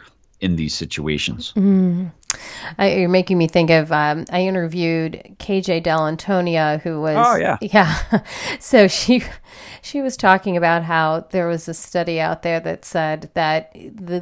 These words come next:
Speaker 2: the, the part of sports that kids hated the most was the ride home
Speaker 1: Mm-hmm.
Speaker 2: after. A-, and so, you know, it, it can feel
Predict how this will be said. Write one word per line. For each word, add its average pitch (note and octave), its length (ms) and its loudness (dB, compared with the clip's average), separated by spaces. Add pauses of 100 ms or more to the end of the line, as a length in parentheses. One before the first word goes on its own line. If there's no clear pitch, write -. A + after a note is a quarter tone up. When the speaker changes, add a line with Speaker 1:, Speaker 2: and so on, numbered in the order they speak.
Speaker 2:
the, G3 140 2
the F#3+ 320 -2 (160)
part C#4+ 480 2
of F#3 180 -2
sports - 880 -2
that - 260 -4 (160)
kids G#3+ 400 -2
hated F#3+ 480 -2
the E3 80 -4
most D#3+ 460 -2
was D3+ 160 -10
the D#3+ 100 -6
ride D3+ 260 -4
home C#3+ 280 -8 (600)
Speaker 1:
Mm-hmm. - 100 -4
Speaker 2:
after. B2+ 480 0 (380)
A-, - 60 -10
and E3+ 420 -2
so, D#3+ 460 2
you F#3+ 360 -4
know, F#3+ 60 4
it, G3+ 280 0 (120)
it G#3 140 -4
can B3 560 2
feel D#3+ 720 -2